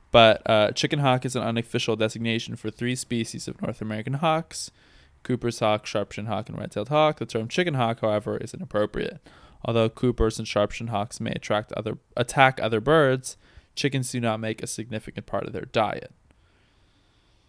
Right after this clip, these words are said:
Um, red-tailed hawks have varied diets,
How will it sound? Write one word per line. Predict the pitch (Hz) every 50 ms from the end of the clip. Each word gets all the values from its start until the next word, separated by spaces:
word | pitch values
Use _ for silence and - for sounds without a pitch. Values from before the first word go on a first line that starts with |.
| _ _ _ _ - -
Um, | 117 113 107 104 - - - - - - - _ _ _ - _ _ - - -
red-tailed | 131 123 117 117 - 127 113 107
hawks | 117 117 104 107 107 - -
have | 117 107 107 -
varied | - 117 113 110 113 113
diets, | - 135 135 139 135 131 131 127 127 -